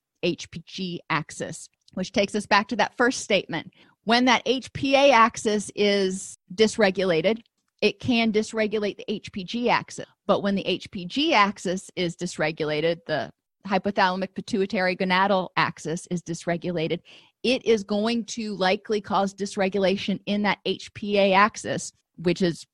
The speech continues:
likely going to cause mood symptoms, basically, to be overly sim-, simplistic. Variances in body fat, hormone levels, and liver metabolism between the sexes have been shown to affect the pharmacokinetics of antidepressants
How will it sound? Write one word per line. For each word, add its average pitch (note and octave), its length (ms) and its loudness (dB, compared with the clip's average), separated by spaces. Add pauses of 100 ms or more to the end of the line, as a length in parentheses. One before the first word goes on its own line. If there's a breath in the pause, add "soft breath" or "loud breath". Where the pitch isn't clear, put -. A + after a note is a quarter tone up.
likely G3+ 400 4
going G3 300 2
to G3 80 -4
cause F#3+ 720 4 (240)
mood G#3 260 6
symptoms, - 580 -8 (220)
basically, D#3+ 520 -2
to C#3 220 -4 (420)
be - 260 -4
overly E3+ 340 4
sim-, D#3 220 -6 (160)
simplistic. D#3+ 600 -4 (320 loud breath)
Variances D#4+ 640 4
in A#3 120 4
body C4 300 8
fat, C#4+ 300 6
hormone B3+ 420 4
levels, B3+ 380 4
and B3+ 220 2
liver C4 260 4
metabolism A#3+ 720 4
between A#3+ 320 0
the A#3 80 2
sexes G3+ 600 -2 (340 soft breath)
have G#3 160 2
been A3 160 4
shown A#3+ 360 2
to A#3 120 0
affect A3+ 340 2
the F#3 80 -2
pharmacokinetics G#3+ 840 2
of F3+ 180 -4
antidepressants G#3 920 0